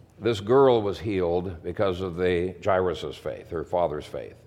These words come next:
The woman is unknown and poor, whereas Jairus has social standing and apparently was wealthy.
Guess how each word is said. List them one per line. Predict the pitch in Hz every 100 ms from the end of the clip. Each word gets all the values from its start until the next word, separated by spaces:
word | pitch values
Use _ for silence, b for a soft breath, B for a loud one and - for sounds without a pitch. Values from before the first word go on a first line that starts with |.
| B B B B B
The | 104
woman | 107 135 147
is | 127
unknown | 135 135 127 127 131
and | 120
poor, | 139 120 117 139
whereas | 120 107 87
Jairus | 110 104 117 117 127
has | 110
social | - 131 131 113 90
standing | - 87 76 69 73 78
and | 85
apparently | - 110 113 98
was | 101 92
wealthy. | 85 101 110 80